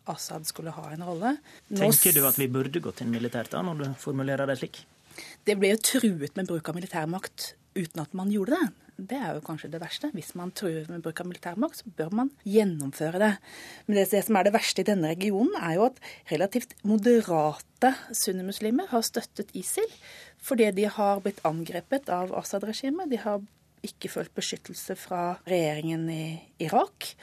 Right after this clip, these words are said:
Speaker 1: og dermed så har isil fått en alt for stor oppslutning, og det er, eh, ikke bare et problem i regionen, men et problem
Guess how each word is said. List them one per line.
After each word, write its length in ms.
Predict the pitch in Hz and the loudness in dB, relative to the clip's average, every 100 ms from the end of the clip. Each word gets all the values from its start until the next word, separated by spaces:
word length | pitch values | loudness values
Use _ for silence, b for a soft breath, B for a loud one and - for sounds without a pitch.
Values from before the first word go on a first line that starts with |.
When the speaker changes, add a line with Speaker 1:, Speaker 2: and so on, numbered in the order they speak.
| B B | B B
Speaker 1:
og 100 | 214 | 2
dermed 320 | 180 151 170 202 | 2 2 -2 2
så 140 | 226 | 2
har 280 | 185 190 208 | 4 0 0
isil 320 | 143 - 196 - | -6 -4 -6 -6
fått 240 | 156 - | -6 -4
en 120 | 175 - | -6 -6
alt 160 | 151 | -10
for 140 | - 175 | -8 -6
stor 200 | 170 - | -4 -6
oppslutning, 460 | - 160 - 240 226 | -8 -12 -2 0 2
og 80 | 196 | 0
det 140 | 196 | -2
er, 360 | - 160 160 175 | 0 0 -2 -4
eh, 260 | 165 165 - | -4 -4 -8
ikke 220 | - 165 | -6 -6
bare 180 | 156 156 | -4 -6
et 60 | |
problem 260 | 175 156 160 | -6 -4 -4
i 100 | 160 | -4
regionen, 380 | 170 190 269 427 | -2 0 0 2
men 120 | 262 | 0
et 120 | 233 | 0
problem 300 | - 190 151 | -4 -4 -4